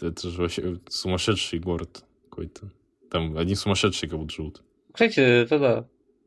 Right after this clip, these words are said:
Speaker 2: Типа, есть такое. Ты всегда
Speaker 1: Как
Speaker 2: найдешь
Speaker 1: будто
Speaker 2: каких-то
Speaker 1: Л А,
Speaker 2: интересных
Speaker 1: типа.
Speaker 2: людей. Да как Нью-Йорк.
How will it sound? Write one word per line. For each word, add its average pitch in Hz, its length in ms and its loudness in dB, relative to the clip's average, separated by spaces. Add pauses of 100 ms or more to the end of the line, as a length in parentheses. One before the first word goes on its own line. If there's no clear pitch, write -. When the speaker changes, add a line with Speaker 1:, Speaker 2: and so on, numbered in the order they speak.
Speaker 2:
Типа, 127 200 -4
есть 123 200 0
такое. - 300 -14 (920)
Ты 131 80 -4
всегда 151 280 4
Speaker 1:
Как 139 40 6
Speaker 2:
найдешь 120 260 4
Speaker 1:
будто 110 100 2
Speaker 2:
каких-то 101 120 6
Speaker 1:
Л 104 60 6
А, 104 60 8
Speaker 2:
интересных 131 360 2
Speaker 1:
типа. 90 60 -4
Speaker 2:
людей. 156 340 -2
Да 120 220 4
как - 340 -20
Нью-Йорк. 147 640 6